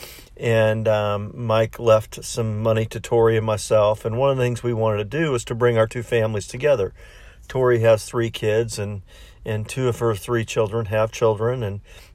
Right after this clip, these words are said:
I have four kids, and three of my four kids have children. So we went to Jekyll Island with, um,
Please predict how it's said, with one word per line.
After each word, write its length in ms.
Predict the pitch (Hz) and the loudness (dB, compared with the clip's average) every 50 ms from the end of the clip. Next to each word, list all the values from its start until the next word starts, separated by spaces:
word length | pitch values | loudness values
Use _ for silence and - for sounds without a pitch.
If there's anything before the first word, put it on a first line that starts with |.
| - | -10
I 140 | - 120 113 | -6 -4 -2
have 320 | 104 113 113 110 110 104 | 2 4 4 4 2 0
four 260 | - - 127 120 120 117 | -2 0 4 4 4 4
kids, 400 | - - 120 110 107 117 110 117 | 4 2 2 2 2 2 0 -4
and 160 | 113 104 95 | -6 -6 -6
three 220 | - - 120 117 | -2 0 0 2
of 60 | 113 | 2
my 180 | 113 117 131 127 | 2 0 0 -2
four 500 | 117 - - - - - - 123 113 101 | -4 -6 -12 -20 -18 -6 -2 -2 -2 -2
kids 480 | - - 117 104 101 107 113 - - - - - - - - - - - - | -2 -2 -2 -2 -2 -2 -4 -8 -12 -14 -16 -20 -20 -20 -20 -20 -20 -16 -8
have 240 | - 117 107 104 - | -4 -4 -4 -4 -4
children. 480 | - - 110 101 98 95 101 104 110 | -2 -2 0 0 0 -2 -4 -6 -6
So 220 | 113 - - 117 113 | -6 -4 -2 -2 0
we 320 | 123 139 143 147 147 147 - - - - - - - - - - - | 0 -2 -2 -4 -6 -8 -12 -18 -20 -20 -20 -20 -20 -20 -20 -12 -2
went 220 | 139 139 139 139 - | 2 2 2 2 0
to 80 | 143 | 0
Jekyll 340 | 123 123 131 123 117 127 127 | 4 6 6 6 8 8 8
Island 560 | 123 117 120 123 117 104 98 95 95 95 95 | 10 10 10 8 6 4 2 -2 -6 -8 -2
with, 320 | 104 117 110 - - - 120 | 0 0 0 0 0 0 2
um, 400 | 113 104 101 101 104 98 92 | 2 2 2 0 -4 -4 -6